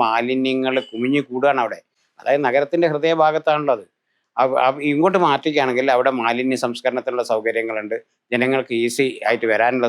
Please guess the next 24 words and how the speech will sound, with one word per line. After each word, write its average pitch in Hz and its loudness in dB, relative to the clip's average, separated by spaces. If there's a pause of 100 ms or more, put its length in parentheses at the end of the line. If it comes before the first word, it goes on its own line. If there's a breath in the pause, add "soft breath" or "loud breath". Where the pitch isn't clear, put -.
സൗകര്യങ്ങളുണ്ട്, 104 -6 (420)
ഓട്ടോറിക്ഷ, 120 0 (140)
സൈക്കിൾ, 110 0 (140)
കാറുകളൊക്കെ 117 0
പാർക്ക് 113 0
ചെയ്യാനുള്ള 120 0
സൗകര്യമുണ്ട്, 101 -4
വലിയ 117 -2
ലോറിക്ക് 127 2
വരാനുള്ള 113 0
സൗകര്യം. 107 -8 (140 soft breath)
ഇതിനേക്കാൾ 135 2
അപ്പുറം 175 2
എന്ത് 151 0 (100)
സൗകര്യങ്ങളാണ് 160 2
വേണ്ടത്? 143 0 (480)
എന്ത് 156 2
വില 196 4
കൊടുത്ത് 190 2
അത് 180 2 (100)
മാറണം. 151 2
അല്ല, 117 -6 (160)
ഇത് 151 2 (140)
ന-, 135 -4